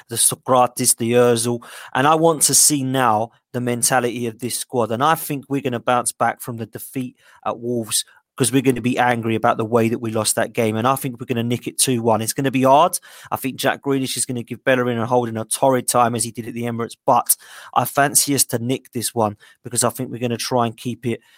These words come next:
as, uh, tight as we can because we know what Villa can do. They're a great side this season. They're a great outfit, but their form hasn't been great. It's probably a good time to beat them. I just wanna see this side come out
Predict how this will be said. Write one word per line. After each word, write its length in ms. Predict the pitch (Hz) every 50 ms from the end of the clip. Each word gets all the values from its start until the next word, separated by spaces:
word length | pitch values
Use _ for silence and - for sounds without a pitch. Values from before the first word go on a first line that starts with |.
| _ _ _
as, 260 | - 117 113 107 110
uh, 160 | 120 117 113 113
tight 320 | - - - 123 120 110
as 120 | 113 - -
we 80 | 113
can 300 | - - 127 117 107 107
because 280 | 101 - - 151 139 -
we 100 | 151 165
know 140 | 151 151 147
what 200 | 139 123 107 113
Villa 180 | 120 107 104
can 180 | - - 110 107
do. 200 | - 120 107 104
They're 140 | 110 113 117
a 40 | 110
great 300 | - 135 127 120 - -
side 320 | - - 120 107 104 -
this 120 | 110 101
season. 320 | - - 120 110 104 113 110
They're 120 | 110 110
a 40 | 110 - _
great 200 | 123 113 123 120
outfit, 460 | 117 113 110 - - - 107 104 - - - - - - _
but 140 | - 135 127
their 120 | 139 135
form 340 | 127 - - 175 180 180 165
hasn't 260 | 165 156 147 156 135
been 160 | - 143 135 120
great. 360 | - 131 127 120 113 110 -
It's 140 | - - - - _
probably 480 | - - - 170 165 170 143 147 151 143
a 60 | 139
good 240 | 143 - 139 131 - -
time 260 | - - 120 117 113 113
to 140 | - - - _
beat 180 | 120 117 117
them. 180 | - 110 107 101 - _ _ _ _ _ _ _ -
I 160 | 127 147 156
just 180 | 147 151 135 147
wanna 180 | 143 139 123
see 200 | - - 131 123
this 200 | 120 123 113 -
side 280 | - 131 120 113 - _
come 220 | - 117 110 110
out 260 | 110 110 107 110 -